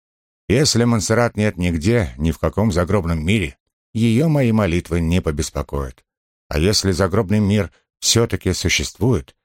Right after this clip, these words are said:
это ей не повредит, правда?» Хосефа позволила себе улыбнуться. «Если всё так, как вы проповедуете, моя девочка в аду.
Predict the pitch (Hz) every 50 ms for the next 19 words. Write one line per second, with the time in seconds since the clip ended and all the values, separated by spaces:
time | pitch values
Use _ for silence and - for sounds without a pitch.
0 | _ _ _ _ - 76 87 90 87 - 101 90 101 113 110 110 117 120 - -
1 | 120 113 131 135 98 127 180 - - - 80 82 104 120 - 80 69 - _ _
2 | _ _ _ _ _ _ _ _ _ _ _ _ _ _ _ _ _ _ _ _
3 | _ _ _ _ _ _ - - 117 117 - - - 165 160 - - 135 135 -
4 | - 90 78 80 87 107 113 110 101 98 90 - - - 69 73 76 73 64 _
5 | - 90 85 82 67 - 69 67 62 - - - - - _ _ _ _ _ _
6 | _ _ _ _ _ _ _ _ _ _ _ - 98 110 117 - - 110 110 101
7 | - - 110 107 - - 120 127 - - 104 98 - - 101 120 117 - 104 -
8 | 101 98 90 101 123 120 120 107 - - - 73 - _ _ _ _ _ _ _
9 | _ _ - 151 165 165 156 139 95 85 107 127 110 90 - - - 82 78 80
10 | 78 73 80 87 87